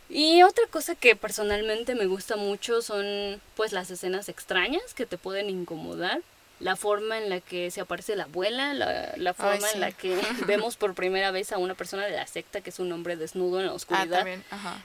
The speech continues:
Speaker 1: O sea,
Speaker 2: Sonriendo.
Speaker 1: ajá, sí, sonriendo. O sea, como que cosas igual en las que no se enf-, esforzaron mucho por hacerlo ver como paranormal o, o físicamente deteriorado,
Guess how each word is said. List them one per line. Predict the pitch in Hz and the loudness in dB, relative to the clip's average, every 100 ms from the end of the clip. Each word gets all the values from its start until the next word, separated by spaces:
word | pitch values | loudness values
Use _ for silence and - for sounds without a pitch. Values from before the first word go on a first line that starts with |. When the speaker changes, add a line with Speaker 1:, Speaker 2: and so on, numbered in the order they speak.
| - | -4
Speaker 1:
O | 208 | -4
sea, | 202 226 | 4 6
Speaker 2:
Sonriendo. | 233 208 202 196 | 8 8 6 4
Speaker 1:
ajá, | 196 - 247 277 | 0 0 0 -2
sí, | 269 262 262 | -2 -4 -2
sonriendo. | 233 202 202 226 196 | 0 2 2 0 -2
O | |
sea, | 180 202 190 190 | 0 2 2 0
como | 202 196 180 | -4 -4 -2
que | 196 196 190 - - - - - - - - | -2 0 0 -4 -20 -20 -20 -20 -20 -20 0
cosas | 269 370 427 | 0 2 0
igual | 269 208 196 202 | 0 4 6 6
en | 226 226 | 6 2
las | 208 | -2
que | - | -2
no | 196 196 202 | -2 -2 -4
se | 247 | -6
enf-, | 233 - | -10 -14
esforzaron | - 202 190 185 214 220 208 | -8 -6 -4 0 2 2 0
mucho | 196 220 | -2 -2
por | 233 160 | -4 -2
hacerlo | 151 190 185 180 165 - - 185 | -2 -4 -4 -2 -4 -6 -14 -8
ver | 180 175 | -4 -4
como | - 175 185 180 - | -6 -8 -8 -12 -12
paranormal | 170 175 165 170 165 175 214 233 190 170 | -6 -4 -4 -6 -4 2 4 4 2 -2
o, | - - - | -4 -6 -4
o | 190 | -2
físicamente | - 190 226 196 175 175 185 | -2 -4 -2 0 2 0 2
deteriorado, | 208 175 165 156 160 165 180 | 0 0 -4 -2 0 0 0